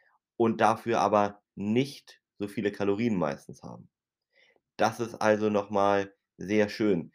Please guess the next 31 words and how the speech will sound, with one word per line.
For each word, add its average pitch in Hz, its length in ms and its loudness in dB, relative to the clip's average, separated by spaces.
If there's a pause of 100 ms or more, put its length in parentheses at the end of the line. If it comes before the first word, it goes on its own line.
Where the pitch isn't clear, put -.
(140)
Sie 98 180 -6
sättigen 92 480 0
also 76 300 -8
sehr 71 240 -14
gut. - 260 -20 (680)
Gerade 120 640 6
stark 110 440 2
verarbeitete 107 720 -2
Lebensmittel 98 800 -4 (240)
sorgen 92 320 0
häufig 107 400 4
dafür, 92 560 -2 (200)
dass - 160 -8
wir 87 120 -4
Heißhunger 98 440 0
bekommen, 90 500 -4 (360)
gerade 107 440 4
auch, 98 320 0
weil 92 180 2
zum 95 140 -12
Beispiel 90 320 -4
die 90 80 -6
Ballaststoffe 95 720 -4
fehlen, 85 400 -4 (280)
die 87 80 0
auch 82 160 -4
wichtig 101 400 -8
sind 87 280 -4 (140)
für 85 80 -6
unsere 82 180 -6
Verdauung. 80 480 -2